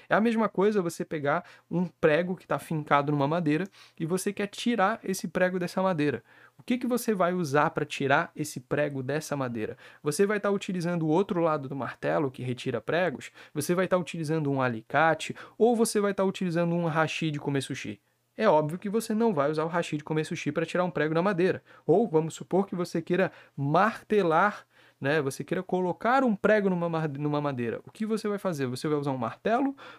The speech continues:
ou você vai usar a sua cabeça? Você vai usar o martelo, você vai usar a ferramenta correta pra isso. Então, é basicamente isso que um hacker faz. Ele chega no sistema, ele analisa o sistema, ele entende o sistema,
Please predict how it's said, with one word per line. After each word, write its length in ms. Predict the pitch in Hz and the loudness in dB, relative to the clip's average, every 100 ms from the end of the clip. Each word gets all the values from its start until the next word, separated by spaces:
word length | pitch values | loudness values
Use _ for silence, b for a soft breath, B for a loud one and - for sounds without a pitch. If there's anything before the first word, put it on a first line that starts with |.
| B | B
ou 340 | 196 208 220 | 4 6 4
você 400 | 196 196 - 190 | 4 2 2 0
vai 320 | 185 165 165 156 | 2 2 2 2
usar 360 | 160 147 151 | 2 2 2
a 40 | 156 | 2
sua 220 | - 156 | -2 -2
cabeça? 500 | 147 127 - - - _ _ _ _ _ | -2 -6 -8 -14 -20 _ _ _ _ _
Você 140 | 226 226 | -6 -2
vai 140 | 175 | 0
usar 160 | 160 156 | 0 0
o 60 | |
martelo, 400 | 185 190 190 165 | -2 -2 -2 -2
você 180 | 120 - | -4 -6
vai 100 | 131 | -4
usar 180 | 139 139 | -2 -2
a 20 | |
ferramenta 520 | 143 175 165 147 202 | -4 -8 -6 -6 -6
correta 360 | - 135 131 123 | -4 -4 -4 -6
pra 120 | - | -8
isso. 300 | - 110 - B B B B | -8 -10 -18 B B B B
Então, 380 | 147 196 233 240 | -4 2 2 4
é 80 | 185 | 0
basicamente 640 | 170 214 226 214 202 196 202 | 2 0 -2 -2 -2 -2 -4
isso 160 | 196 | -6
que 120 | - | -8
um 20 | 196 | -6
hacker 340 | 175 185 185 - | -4 -6 -8 -2
faz. 400 | 196 175 123 - b _ | -2 -2 -4 -14 b _
Ele 140 | 123 | -8
chega 280 | 127 151 196 | -4 -2 2
no 80 | 233 | 0
sistema, 560 | 226 233 - 175 175 175 B B | 0 -2 2 4 2 0 B B
ele 120 | 139 | 0
analisa 500 | 139 139 120 147 196 | 2 2 0 -2 -4
o 20 | |
sistema, 520 | 202 190 - 151 156 143 | -6 -8 -2 0 0 0
ele 100 | 135 | -4
entende 560 | 139 131 151 202 202 | -6 -4 -2 0 -2
o 60 | 196 | -4
sistema, 580 | 165 - 147 139 143 | -8 -6 -2 0 0